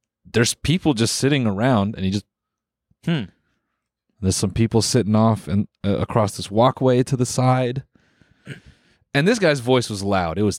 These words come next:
Speaker 1: tech guy loud.
Speaker 2: Yeah,
Speaker 1: You know,
Speaker 2: yeah.
Speaker 1: fucking, "Yeah, yeah, yeah."
Speaker 2: <laughs>
Speaker 1: It's loud.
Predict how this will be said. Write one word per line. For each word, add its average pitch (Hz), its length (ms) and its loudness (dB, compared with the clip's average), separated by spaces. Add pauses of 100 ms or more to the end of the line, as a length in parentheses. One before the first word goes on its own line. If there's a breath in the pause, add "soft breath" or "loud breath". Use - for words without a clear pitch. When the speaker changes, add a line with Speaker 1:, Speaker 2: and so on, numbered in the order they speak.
Speaker 1:
tech - 380 -4
guy 87 300 -6
loud. 78 520 -12
Speaker 2:
Yeah, 101 140 2
Speaker 1:
You 92 60 0
know, 90 60 -2
Speaker 2:
yeah. 82 180 -6
Speaker 1:
fucking, 95 320 -14
"Yeah, 156 440 0
yeah, 160 1400 0
yeah." 127 200 0 (260)
Speaker 2:
<laughs> - 120 -10
Speaker 1:
It's 151 120 -14
loud. 82 460 -20